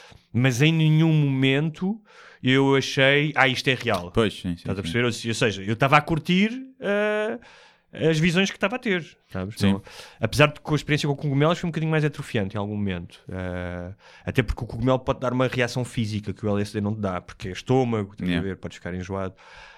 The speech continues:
Speaker 1: Ahm, mas há essa cena do, pá, do estímulo, de ver cenas, os sons. Eu lembro-me de estar a olhar, uma das vezes que tomei,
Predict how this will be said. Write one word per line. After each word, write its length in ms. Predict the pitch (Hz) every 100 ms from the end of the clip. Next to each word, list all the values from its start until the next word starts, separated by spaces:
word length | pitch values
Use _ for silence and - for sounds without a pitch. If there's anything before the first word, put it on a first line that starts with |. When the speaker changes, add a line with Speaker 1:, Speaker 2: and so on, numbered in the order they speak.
| _
Speaker 1:
Ahm, 600 | 110 104 101 101 101 101 -
mas 180 | 123 123
há 120 | 139
essa 200 | 151 151
cena 300 | 143 156 156
do, 140 | 143 131
pá, 140 | 107
do 60 | 107
estímulo, 400 | - 143 113 98
de 80 |
ver 140 | - 101
cenas, 400 | - 131 113 95
os 100 | 101
sons. 420 | - 123 131 120 98
Eu 80 |
lembro-me 460 | 95 107 117 120 120
de 60 | - _ _ _ _ -
estar 220 | - 110
a 20 |
olhar, 340 | 117 120 107 101 - - - -
uma 140 | 107
das 100 | 104
vezes 220 | 104 104 -
que 80 |
tomei, 340 | - 113 110